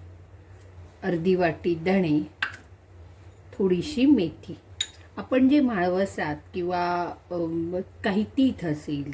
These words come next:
किंवा काय, तेव्हा जे वडे करतो त्याच्यासाठी लागणारं हे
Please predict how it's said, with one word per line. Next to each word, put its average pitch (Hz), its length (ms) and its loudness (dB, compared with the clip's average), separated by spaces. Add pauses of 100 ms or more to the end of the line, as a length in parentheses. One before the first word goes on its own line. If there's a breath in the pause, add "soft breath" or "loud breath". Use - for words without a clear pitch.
किंवा 156 180 -8
काय, 156 260 -8
तेव्हा 175 300 -4
जे 208 200 2
वडे 180 280 2
करतो 156 420 -6 (360 loud breath)
त्याच्यासाठी 185 840 -4
लागणारं 151 460 -2
हे 165 180 -2